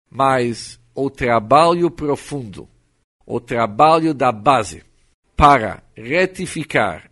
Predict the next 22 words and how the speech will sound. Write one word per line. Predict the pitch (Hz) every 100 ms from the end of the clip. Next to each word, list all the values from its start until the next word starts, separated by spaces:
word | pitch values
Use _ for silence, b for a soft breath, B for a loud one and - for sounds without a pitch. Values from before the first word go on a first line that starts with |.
| -
e | 131
mudar | 110 113 101 139 139 131 117
o |
Yetzer | 107 120 151 156 147 139
Hara | 123 107 104 101 - _
é | 113 104
ainda | 95 90 123 117 113 104 104
para | _ - 110 107 107
acontecer. | 98 - 90 92 85 - - 65 -
Não | 101 127
aconteceu | 135 - 117 110 101 - 104 95
ainda. | 78 62 58 _ _ _ _ -
Por | 160
isso | 214 - 208
pedimos | 180 151 185 180
para | - 160
Hashem | 147 - 190 185
nos | 143 104
retirar. | 101 98 98 73 64 - _ _ _ _ _ _ _
E | 135 135
é | 143 139
singular. | - 147 139 113 98 85 62